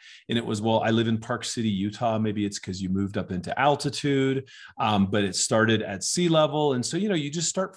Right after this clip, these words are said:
following the smoking gun. And for me, and, you know, again, if you're listening to this, this, this isn't just, you know, a lot of people do this. They're like, "Oh, that's me, and that, that's what I have." Careful, because, you know, every one of us is different.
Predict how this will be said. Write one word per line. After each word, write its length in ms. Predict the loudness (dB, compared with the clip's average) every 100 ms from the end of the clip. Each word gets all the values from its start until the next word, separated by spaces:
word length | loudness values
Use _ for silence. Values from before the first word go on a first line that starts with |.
| -10
following 480 | -4 0 0 0 0
the 80 | -4
smoking 520 | -6 -8 -4 -2 0
gun. 480 | 0 0 0 -2 -4 -12 -20 -16 -4
And 360 | 0 2 2
for 160 | 0 -2
me, 520 | 0 2 2 0 -4
and, 180 | -4 -4
you 140 | 0
know, 80 | 0
again, 220 | 0 -2
if 120 | -2 -2
you're 80 |
listening 380 | 0 0 0 -2
to 100 | -2
this, 220 | -2 -4
this, 220 | -6 -10 -10
this 200 | -8 -8
isn't 320 | -4 -4 -2
just, 220 | -2 -2 0
you 60 |
know, 100 | 0
a 40 | 0
lot 140 | 0
of 20 |
people 220 | -2 -4
do 120 | -2 0
this. 180 | 0
They're 100 | 0
like, 100 | 0 4
"Oh, 140 | 6
that's 240 | 4 4
me, 180 | 6 6
and 120 | 6
that, 160 | 2 2
that's 180 | 0 2
what 80 | 0
I 140 | 2
have." 300 | 2 0 -2 -12 -20 -20 _
Careful, 540 | -2 -2 -2 -6 -8 -6
because, 420 | -4 0 2 2
you 140 | 0 0
know, 160 | 0
every 240 | 0 0 2
one 100 | 2
of 80 |
us 180 | 0 -2
is 100 | -4
different. 420 | 0 -2 -2 -8